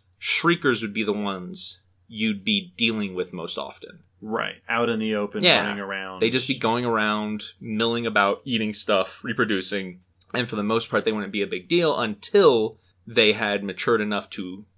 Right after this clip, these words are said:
Speaker 1: shed their skin and then glide off.
Speaker 2: Now, in the original Tremors, in the first
Speaker 1: Mm-hmm.
Speaker 2: movie, if I remember correctly, they say that these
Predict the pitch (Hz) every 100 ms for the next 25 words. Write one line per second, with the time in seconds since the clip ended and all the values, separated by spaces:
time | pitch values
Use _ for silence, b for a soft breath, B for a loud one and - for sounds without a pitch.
0 | _ - - 107 101 92 - 101 95 95
1 | 90 90 - _ 110 104 95 90 95 -
2 | - - _ _ - 135 123 117 120 147
3 | 131 117 110 107 _ _ - 131 147 220
4 | 180 120 107 90 117 143 101 131 170 208
5 | 107 101 120 120 110 110 104 101 107 101
6 | 107 98 95 95 - - 170 147 113 107
7 | 107 - 120 120 107